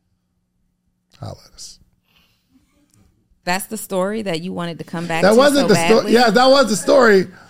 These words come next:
Speaker 1: But I thought it was a dope model of how you can have your money work for you and you secure your loan with the money. The guy that, that I bought this building from, I did an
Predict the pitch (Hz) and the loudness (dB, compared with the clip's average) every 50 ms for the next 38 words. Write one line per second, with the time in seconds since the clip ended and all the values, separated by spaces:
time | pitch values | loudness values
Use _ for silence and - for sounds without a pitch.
0 | _ _ _ _ _ _ _ _ _ 160 160 247 285 294 254 220 196 165 - - | _ _ _ _ _ _ _ _ _ -2 0 2 4 4 2 2 0 -2 -6 -12
1 | _ _ _ _ - - - 196 - - 240 240 226 214 190 180 143 185 208 226 | _ _ _ _ -20 -8 -4 -2 0 2 4 4 4 4 2 2 2 2 0 2
2 | - 151 170 202 220 202 175 160 151 143 - _ _ _ _ _ _ _ - 165 | 2 2 2 4 4 4 2 2 0 -2 -6 _ _ _ _ _ _ _ 0 2
3 | 175 180 170 165 156 156 147 139 - _ - 131 135 165 185 202 214 214 214 196 | 2 4 4 4 4 4 2 0 -4 _ -10 -4 0 2 4 4 4 2 2 0
4 | 202 185 180 180 175 170 175 165 156 160 165 175 170 165 147 147 165 185 - - | 2 2 2 2 2 2 2 0 2 2 2 2 2 2 0 0 0 -2 -2 -4
5 | - 147 139 139 143 - 151 143 139 139 143 156 151 139 139 131 - 147 127 - | -6 -4 -4 -4 -4 -4 -6 -8 -8 -8 -10 -8 -6 -6 -6 -6 -6 -10 -10 -8
6 | - - 190 185 185 185 170 160 160 151 147 139 135 143 156 160 156 147 139 135 | -2 0 2 2 4 4 2 2 2 2 2 0 0 0 2 2 2 2 2 0
7 | 135 135 127 120 - - - _ _ - 139 135 135 147 147 151 139 120 - - | 0 -2 -4 -6 -10 -16 -20 _ _ -10 -8 -6 -4 -2 0 0 -2 -4 -6 -14
8 | - 135 147 - _ _ _ _ - 170 147 156 196 214 240 277 294 285 247 240 | -20 -20 -20 -20 _ _ _ _ -6 -4 0 0 0 2 2 2 2 2 2 2
9 | 226 208 - - - - _ _ _ _ _ _ _ _ _ _ _ _ _ _ | 2 0 0 -4 -12 -20 _ _ _ _ _ _ _ _ _ _ _ _ _ _
10 | _ _ _ _ _ _ _ _ - 190 175 185 160 147 190 - - 151 208 190 | _ _ _ _ _ _ _ _ 0 2 2 2 2 2 0 0 0 0 0 0
11 | 165 185 190 175 160 139 - - 131 123 120 120 120 123 - _ _ _ _ _ | 2 2 2 2 2 0 -4 -6 -6 -6 -6 -8 -10 -12 -14 _ _ _ _ _
12 | _ _ - 165 180 208 190 175 170 | _ _ -2 0 2 4 2 2 0